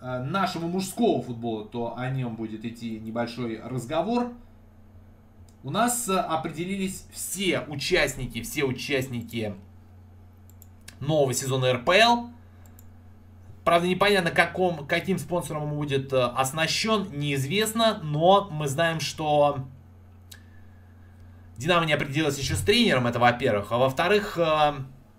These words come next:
и «Балтика» еще не определила капитана этого клуба.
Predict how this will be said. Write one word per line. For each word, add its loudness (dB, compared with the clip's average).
и -4
«Балтика» -4
еще -6
не -4
определила -4
капитана -2
этого -6
клуба. 4